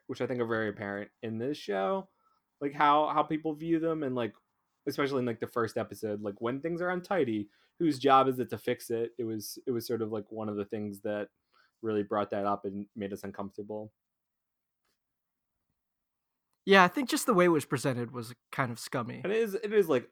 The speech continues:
Speaker 1: a weird <laughs> thing to
Speaker 2: <laughs> Yeah.
Speaker 1: to be like, "Hey, stranger, thanks for helping us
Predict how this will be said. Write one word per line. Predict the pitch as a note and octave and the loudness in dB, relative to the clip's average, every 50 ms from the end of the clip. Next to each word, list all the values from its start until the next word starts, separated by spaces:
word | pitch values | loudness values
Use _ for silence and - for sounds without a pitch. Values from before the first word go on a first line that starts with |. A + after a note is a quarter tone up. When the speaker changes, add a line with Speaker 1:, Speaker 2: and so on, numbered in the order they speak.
| _ _ | _ _
Speaker 1:
a | - B2+ | 0 2
weird | A#2 A2+ A2+ A2 G#2+ G#2 A2+ | 2 2 0 0 -2 -2 -4
<laughs> | - - - | -6 2 4
thing | F#4+ - B3 D#3 B2+ B2+ - - - - - - - _ _ _ _ _ _ _ _ _ _ - D3 A#2+ | 6 6 6 4 4 -2 -10 -18 -20 -20 -20 -20 -20 _ _ _ _ _ _ _ _ _ _ -4 -4 0
to | - - A#3+ G#3 - - | 2 2 2 2 2 2
Speaker 2:
<laughs> | B3 A3+ - - | 2 2 4 2
Yeah. | A#3+ - - - - - - - A4 G4 A3 - - - - _ _ - | -2 -2 -2 -4 -8 -8 -8 -4 -2 -2 -2 -2 -8 -14 -20 _ _ -4
Speaker 1:
to | D#3+ | 0
be | D3 D#3+ D#3+ D#3+ E3 | 2 4 8 8 8
like, | E3 E3 E3 E3+ | 8 8 6 4
"Hey, | E3+ E3+ F3+ G3 G#3+ G3+ G3 F3 D#3+ D3+ C#3 C3 B2+ B2+ C3+ | 2 4 6 8 10 10 10 10 8 6 4 4 2 0 -2
stranger, | C3+ - - C3+ C3+ C#3 D3 D3+ E3+ F3+ F#3+ G3 G3 F#3 F#3 F3 F3 | -4 -4 0 0 2 2 0 0 0 2 2 2 2 2 0 0 -2
thanks | E3+ E3+ - - | -2 -4 -4 -4
for | - F3 | 0 2
helping | D#3 D3 D#3 - - D#3+ D#3+ | 4 4 4 2 0 0 2
us | E3 E3+ F3 - - - - - - - | 2 0 0 -2 -4 -10 -10 -12 -14 -16